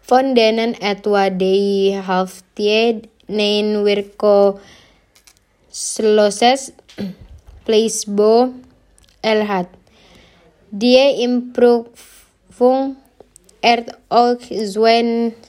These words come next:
zeker abstract van de forschung. Wij goed zie van contract las zich abstasten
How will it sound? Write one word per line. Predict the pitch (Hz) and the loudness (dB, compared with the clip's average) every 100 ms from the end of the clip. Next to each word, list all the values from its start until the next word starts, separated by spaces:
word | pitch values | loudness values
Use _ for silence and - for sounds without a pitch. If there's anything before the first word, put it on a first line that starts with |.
| _ _ | _ _
zeker | - 226 220 220 226 - | -2 0 0 0 -2 -2
abstract | 208 214 - - - _ _ 226 233 233 - _ - - - _ _ _ _ _ | -8 -8 -12 -16 -18 _ _ 0 0 -2 -12 _ -18 -18 -20 _ _ _ _ _
van | 202 220 233 233 233 | -2 0 2 0 2
de | 214 233 226 | 2 2 0
forschung. | - 196 185 175 160 - _ _ _ _ _ _ _ - _ _ _ | -2 -4 -2 -6 -6 -12 _ _ _ _ _ _ _ -20 _ _ _
Wij | - 226 226 226 196 | 0 4 4 2 2
goed | 254 311 - | 2 2 -2
zie | - - 247 226 220 214 208 - _ - - _ _ _ _ | -8 -2 2 4 2 -2 -8 -20 _ -20 -20 _ _ _ _
van | - - 247 277 294 294 - | -8 0 2 2 -2 -6 -4
contract | 240 220 220 220 - 214 220 220 - - _ _ _ _ _ - | -2 -2 -4 -8 -6 -2 -2 -6 -18 -20 _ _ _ _ _ -12
las | 208 214 220 247 - - - _ | -2 2 2 0 -8 -20 -20 _
zich | - 254 254 - - | 0 2 2 -4 -4
abstasten | 220 214 - - 240 247 - - 220 220 220 | -4 -4 -4 0 0 0 -6 -6 -4 -4 -8